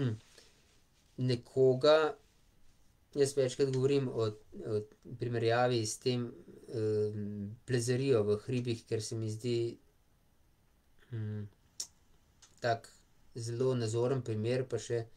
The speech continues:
da se več vzporednic s tem potegniti. Em, če nekdo si želi postati alpinist, a ne,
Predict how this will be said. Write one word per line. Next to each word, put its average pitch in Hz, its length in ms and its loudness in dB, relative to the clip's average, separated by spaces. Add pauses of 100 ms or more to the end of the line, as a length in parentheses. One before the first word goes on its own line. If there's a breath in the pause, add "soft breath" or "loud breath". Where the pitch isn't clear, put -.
(500 soft breath)
da 113 260 2
se 117 140 -2
več 117 220 2
vzporednic 120 680 -2
s - 140 -10
tem 120 160 -2
potegniti. 117 560 -2 (840 soft breath)
Em, 120 500 2 (920)
če 147 180 0
nekdo 147 680 2
si 147 320 0
želi 143 680 -2 (600)
postati 135 540 0
alpinist, 110 580 -6
a 123 80 -16
ne, 104 140 -16